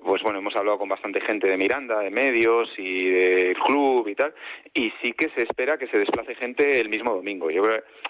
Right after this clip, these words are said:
mm, es un desplazamiento corto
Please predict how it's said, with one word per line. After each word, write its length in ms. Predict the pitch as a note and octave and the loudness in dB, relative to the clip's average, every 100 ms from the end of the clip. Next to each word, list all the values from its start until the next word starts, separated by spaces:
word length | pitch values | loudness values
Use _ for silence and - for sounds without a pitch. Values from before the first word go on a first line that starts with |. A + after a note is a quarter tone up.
| - - - | -14 -16 -16
mm, 1000 | - E2 F#2 A2 A2 G#2+ G#2+ G#2 E2+ F2 | -10 -4 0 2 2 2 0 0 0 2
es 160 | A2+ | 2
un 140 | B2+ A#2+ | 0 -6
desplazamiento 640 | A#2 A#2+ A#2+ A#2 A#2 A2+ | -2 -2 -2 -4 0 -2
corto 520 | C3+ E3 - D3 F3 | 0 -2 0 0 0